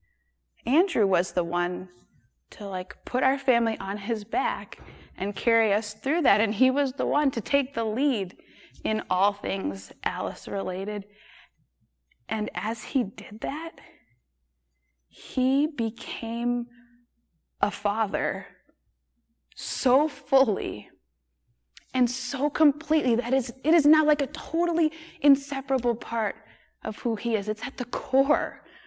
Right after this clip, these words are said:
of who he is now. And it's, it's been really beautiful to watch that unfold. So now, of course, we have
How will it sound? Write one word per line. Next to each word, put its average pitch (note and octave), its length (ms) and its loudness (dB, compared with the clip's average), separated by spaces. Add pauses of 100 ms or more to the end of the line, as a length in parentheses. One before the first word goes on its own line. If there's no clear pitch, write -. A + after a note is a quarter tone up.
(300)
of - 200 -2
who A#3 180 0
he A3+ 180 -4
is G3 420 -8
now. G#3 400 -14 (840)
And C#4 260 4 (200)
it's, - 300 -12 (360)
it's - 300 -14
been - 240 -2
really D#4 260 8
beautiful G3+ 760 -2 (340)
to C4 140 -2
watch G#3 440 -4
that - 420 -8 (580)
unfold. - 600 -10 (1080)
So A3+ 380 8
now, A#3+ 400 10
of A#3+ 140 4
course, G#3 400 10
we A3+ 140 4
have G#3 440 6